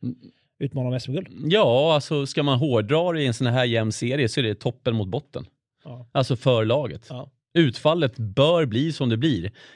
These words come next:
Speaker 1: Egentligen så borde man inte vara, man sitter, vissa sitter ju och tänker, vad är det som inte funkar i Brynäs, eller hur?
Speaker 2: Mm.
Speaker 1: Får inte igång det. Vadå, det är väl självklart. Vi vet ju vad som inte funkar.
Speaker 2: Ja.
Speaker 1: Alltså om man ska nu få lite så här o-, oskön.
Speaker 2: Ja.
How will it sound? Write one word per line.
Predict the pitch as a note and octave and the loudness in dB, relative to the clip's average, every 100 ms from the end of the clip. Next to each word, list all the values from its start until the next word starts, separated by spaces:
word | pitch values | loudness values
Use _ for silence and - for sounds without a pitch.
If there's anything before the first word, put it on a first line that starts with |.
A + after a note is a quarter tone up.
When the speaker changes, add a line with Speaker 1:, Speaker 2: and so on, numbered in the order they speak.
| - | 0
Speaker 1:
Egentligen | C3+ D#3+ G#3 - F3+ C#3+ | 4 4 2 0 2 2
så | A#2 | 4
borde | C#3 C#3+ | 2 4
man | D3+ | 4
inte | C#3 | 2
vara, | A#2 B2 | 4 4
man | C3 C3+ | 4 0
sitter, | D#3+ - C3+ B2 D#3 | 0 0 0 0 -2
vissa | E3+ - G#3 | -2 0 0
sitter | E3 A2+ - | 0 -2 -2
ju | A#2 | -4
och | |
tänker, | A2 A2 A2 | -2 -4 -2
vad | A2+ C#3+ | -2 0
är | |
det | D3 | 0
som | D3 | 0
inte | D#3 A2+ | -2 -4
funkar | - E3+ F#2+ - C3+ | -4 -2 -2 -2 -2
i | |
Brynäs, | A#2+ E3 C#3+ D2+ - | 0 -2 -4 -8 -10
eller | - C#3+ | -2 0
hur? | D3 F3+ - | 0 -2 -8
Speaker 2:
Mm. | D3 C#3+ - _ | -6 -6 -10 _
Speaker 1:
Får | - | -4
inte | D#3+ D3 | -2 -2
igång | - E3 A#3+ | 0 0 0
det. | - F#2 - | -4 -10 -8
Vadå, | D3+ G#3 | -6 -4
det | D3 | -4
är | |
väl | F3 | -4
självklart. | - G3 G#2+ - A2+ | -6 -8 -8 -10 -6
Vi | C3+ | -4
vet | D#3 G3+ | -4 -6
ju | C#3 | -10
vad | A2+ | -8
som | G#2+ | -8
inte | - | -8
funkar. | - D#2 - - _ - | -12 -14 -16 -20 _ -20
Speaker 2:
Ja. | B2+ A#2 _ _ _ _ _ | -18 -20 _ _ _ _ _
Speaker 1:
Alltså | D#3+ E3 | -2 0
om | E3+ | 2
man | E3+ | 2
ska | D3+ E3 | 0 0
nu | D3 | 0
få | C3 - | -2 -8
lite | C#3 C#3+ C#3 C3+ | -6 -2 -2 -2
så | C#3 | 0
här | A2 G#2 - | 0 0 -6
o-, | - C#3+ - C3 | -10 -8 -4 -4
oskön. | G#2+ D#3 F2 F#2+ F#2+ | 0 0 0 -4 -6
Speaker 2:
Ja. | - B2 | -6 -6